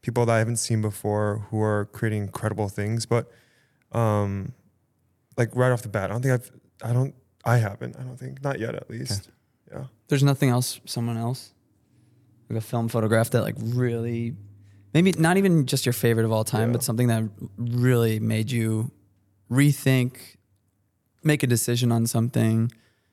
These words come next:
Speaker 3: You're like, "Oh, I need, I wanna get that lens," or, "I need to follow this person's work."
Speaker 1: One that comes to mind is that Willem photo. The
Speaker 2: Yeah. The tree one?
Speaker 1: tree.
Speaker 2: Yeah.
Speaker 1: Yeah. That one, like, I can picture in my head right now.
Speaker 3: I don't know what you're talking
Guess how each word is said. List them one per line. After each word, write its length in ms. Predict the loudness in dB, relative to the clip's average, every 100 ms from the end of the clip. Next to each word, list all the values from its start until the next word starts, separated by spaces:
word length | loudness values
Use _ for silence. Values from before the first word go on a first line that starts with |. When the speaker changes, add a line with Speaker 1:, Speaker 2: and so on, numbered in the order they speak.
| _
Speaker 3:
You're 100 | 0
like, 80 | 0
"Oh, 260 | 0 0 0
I 120 | 0
need, 180 | -2 -4 _
I 140 | 0 0
wanna 300 | 0 -2 -2
get 220 | -4 -6
that 260 | -8 -6 -4
lens," 440 | -2 -2 -4 -6
or, 460 | -6 -4 -2 -2 -4 -14 _ _
"I 100 | 0
need 220 | 2 2 0
to 80 |
follow 280 | -2 0 0
this 160 | -2 -4
person's 440 | -4 -2 0 0
work." 440 | 0 0 -2 -8 _ _ _ _ _ _ _ _
Speaker 1:
One 320 | -4 0 2
that 140 | 2 0
comes 240 | 0 0
to 60 | 0
mind 320 | 0 0 0
is 180 | -2 -4 -4
that 260 | -2 -2
Willem 320 | -2 -4 -4
photo. 520 | -8 -10 -8 -8 -8 -10 _
The 320 | -8 -2 0 0
Speaker 2:
Yeah. 280 | 0 -2 -6 _ _
The 80 | -10
tree 280 | -6 -2 0
one? 220 | 2 2
Speaker 1:
tree. 200 | 2 -2 -6
Speaker 2:
Yeah. 180 | -8 -4
Speaker 1:
Yeah. 220 | -4 -4
That 140 | 0 0
one, 160 | 2
like, 260 | 2 0 -2 -2
I 120 | 0
can 160 | 2 2
picture 240 | 2 2
in 60 | 0
my 100 | -2
head 120 | -4
right 160 | -6 -6
now. 220 | -4 0
Speaker 3:
I 60 |
don't 140 | 0 0
know 160 | -4
what 100 | -6
you're 80 | -8
talking 180 | -8